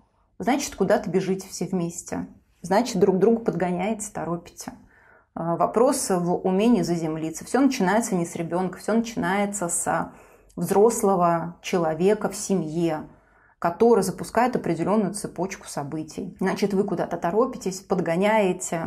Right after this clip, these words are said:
и фокус своего внимания сместили с качества на какой-то количественный показатель, на активное движение. Вот и все. Тем более сейчас у нас период ретроградного Меркурия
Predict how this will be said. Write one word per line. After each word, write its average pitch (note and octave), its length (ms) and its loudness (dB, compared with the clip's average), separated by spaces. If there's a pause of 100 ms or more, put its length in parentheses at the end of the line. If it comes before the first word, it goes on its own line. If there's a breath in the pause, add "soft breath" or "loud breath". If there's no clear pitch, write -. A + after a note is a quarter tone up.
(220)
и F3+ 340 -2
фокус - 380 -2
своего F3 300 -2
внимания F3 440 0
сместили F3 520 -4
с F3 400 -2 (760 loud breath)
качества F#3 680 -2
на E3 440 -2
какой-то - 380 -6
количественный F3 800 -2
показатель, D3+ 640 -8
на D3+ 220 -4
активное E3 480 -4
движение. D#3 720 -10
Вот E3+ 220 -10
и - 20 -14
все. D4+ 400 -6 (680 loud breath)
Тем A3+ 140 2
более C#4+ 160 4
сейчас B3 320 -2
у - 20 0
нас G#3 160 0
период A3 340 2
ретроградного G3 600 2
Меркурия B3 680 0